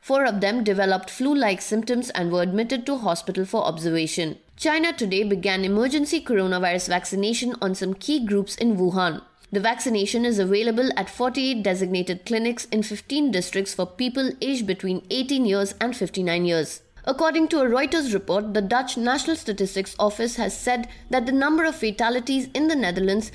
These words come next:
has increased to the highest rate since World War Two because of the pandemic. The U S military today began its first round of covid nineteen vaccinations in Japan, prioritizing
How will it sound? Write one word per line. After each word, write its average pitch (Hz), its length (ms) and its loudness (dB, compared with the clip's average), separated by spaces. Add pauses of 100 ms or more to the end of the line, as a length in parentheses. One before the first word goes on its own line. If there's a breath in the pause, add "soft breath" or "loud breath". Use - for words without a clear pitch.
(140 loud breath)
has 262 140 2
increased 285 580 0
to 220 80 -2
the 185 100 0 (120)
highest 311 380 0
rate 214 240 0
since 320 360 -2
World 190 240 4
War 180 160 2
Two 254 260 -2
because 196 320 0
of 185 100 0
the 196 160 -4
pandemic. 170 540 2 (220)
The 254 100 2 (120)
U 349 100 6
S 349 160 0
military 226 380 2
today 233 320 0
began 202 340 0
its 196 180 -2
first 311 320 -2
round 208 220 0
of 190 160 -8
covid 294 240 2
nineteen 196 420 0
vaccinations 220 680 -2
in 190 160 0
Japan, 214 440 0 (220 loud breath)
prioritizing 302 800 2